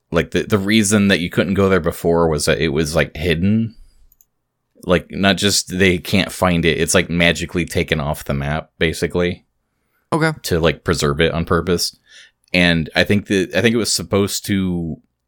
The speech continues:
Speaker 1: come back sooner, but because of some, like, magic problem, it didn't. And so it ended up staying dormant for twenty thousand years. Uh, the dragons in WoW are, like,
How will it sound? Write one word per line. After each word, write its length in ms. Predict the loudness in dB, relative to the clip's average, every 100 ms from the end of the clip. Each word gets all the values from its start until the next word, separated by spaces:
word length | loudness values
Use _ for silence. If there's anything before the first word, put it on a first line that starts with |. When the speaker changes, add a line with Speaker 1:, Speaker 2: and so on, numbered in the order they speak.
| _ -4
Speaker 1:
come 220 | 0 2
back 320 | 2 2 0
sooner, 760 | -4 0 2 2 0 -2 -4 _ _ _ _ _ _ -4
but 180 | -2
because 300 | -2 -2 -2
of 60 | 0
some, 240 | 0 2
like, 200 | 2 0
magic 400 | 0 0 -2 -6
problem, 380 | 0 2 2 -2
it 180 | -4 -2
didn't. 400 | -2 -2 -6 -6
And 160 | -4 -2
so 140 | 0
it 20 | 0
ended 180 | 0
up 180 | 0 -2 -8
staying 560 | -4 0 2 2 0 0
dormant 440 | 2 2 -2 -4
for 140 | -6
twenty 300 | -2 -2 -2
thousand 360 | 0 0 0 -4
years. 400 | -6 -10 -14 -16 _ _ _ _ _ _ _ _ _ _ 0
Uh, 340 | 2 2 0
the 140 | -2 -2
dragons 920 | 2 4 4 2 -2 -2 -6 -8 -12 _ _ -6
in 240 | -4 -2
WoW 520 | 0 2 2 0 -4 0
are, 220 | 0 2
like, 280 | -2 -4